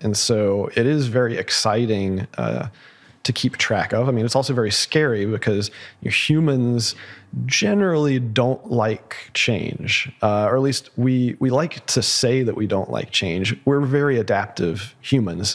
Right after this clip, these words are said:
So in hindsight, you know, you look back over the past few years or decades or whatever, and, you know, change has been crazy, and yet we somehow keep adapting to it. And so we will keep adapting.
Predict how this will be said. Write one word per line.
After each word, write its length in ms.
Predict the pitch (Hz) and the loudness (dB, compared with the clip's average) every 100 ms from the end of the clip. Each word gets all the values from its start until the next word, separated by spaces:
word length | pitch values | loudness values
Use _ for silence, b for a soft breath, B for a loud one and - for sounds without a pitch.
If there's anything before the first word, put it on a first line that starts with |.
| - | 0
So 300 | 120 110 98 | 2 2 0
in 160 | 143 123 | 0 -2
hindsight, 760 | - 139 139 - 110 101 - - B B B | 0 0 0 0 0 -2 -6 -12 B B B
you 80 | 110 | -2
know, 60 | |
you 140 | 98 117 | 0 0
look 180 | 113 - | 0 0
back 260 | 110 107 | 0 0
over 160 | 110 101 | -2 -2
the 80 | 95 | -4
past 360 | 117 95 - | -2 -2 -4
few 180 | - 110 | -2 0
years 400 | 101 104 101 101 | 2 0 0 -2
or 60 | 90 | -2
decades 400 | 98 - - - | -2 -2 -6 -4
or 100 | - | -2
whatever, 420 | 101 92 101 90 | 0 -2 -2 -2
and, 160 | 92 - B B - | -4 -8 B B -10
you 120 | - | -10
know, 60 | - _ | -10 _
change 380 | - - 143 123 | -2 2 2 0
has 120 | 117 101 | -2 0
been 260 | 101 92 | 0 -2
crazy, 640 | - - 156 160 110 101 - | -2 0 2 2 0 -2 0
and 160 | 107 | 0
yet 260 | 117 117 - | 2 0 -2
we 140 | 127 | -2
somehow 380 | 110 147 123 120 | 0 0 0 -2
keep 320 | 104 - 110 - | -2 -2 -4 -2
adapting 520 | 104 95 95 - 113 - | -2 0 -2 -4 -8 -4
to 180 | 110 | -2
it. 100 | 101 | -2
And 100 | 107 | -2
so 200 | - 123 | -2 0
we 160 | - 160 | 0 0
will 320 | 147 185 175 | 0 0 0
keep 280 | - 143 131 | 0 -2 0
adapting. 600 | 110 107 95 - 110 | 0 0 0 -2 0